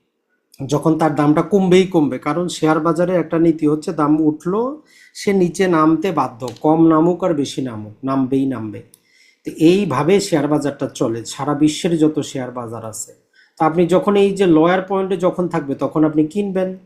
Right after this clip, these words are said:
কিনতে থাকবেন, আপার পয়েন্টে গেলে অপেক্ষা করবেন, ধৈর্যটা এখানেই, আর কিছু কিন্তু না।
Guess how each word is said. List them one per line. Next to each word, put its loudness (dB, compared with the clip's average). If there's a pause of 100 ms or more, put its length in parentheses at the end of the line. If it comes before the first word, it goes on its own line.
কিনতে -2
থাকবেন, -2
আপার 0
পয়েন্টে 2
গেলে -2 (160)
অপেক্ষা -2
করবেন, -2 (440)
ধৈর্যটা 2
এখানেই, -4 (200)
আর -2
কিছু -8
কিন্তু -2
না। -8